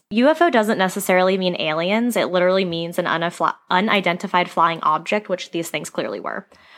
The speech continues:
So his camera wasn't able to record sound, but it was able to record film in color, so the video got the U F O and its movements in full color.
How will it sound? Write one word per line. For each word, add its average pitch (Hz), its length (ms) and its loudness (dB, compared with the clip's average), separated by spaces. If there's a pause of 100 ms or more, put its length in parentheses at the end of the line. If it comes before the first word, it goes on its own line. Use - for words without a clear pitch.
(120)
So - 140 2
his 277 140 2
camera 285 320 4
wasn't 311 240 2
able 220 180 0
to 247 60 -2
record 269 340 -2
sound, 160 420 -2
but 185 120 2
it - 40 0
was 190 120 0
able 180 260 0
to 226 140 -4
record 214 360 -2
film 180 300 0
in 233 140 -2
color, 147 340 0
so 196 180 -4
the 180 120 0
video 196 320 2
got 214 240 2
the 180 80 0
U 180 160 2
F 247 160 0
O 175 160 4
and 180 240 0
its 196 120 -8
movements 170 400 -2
in 170 120 -4
full 160 160 -4
color. - 400 -6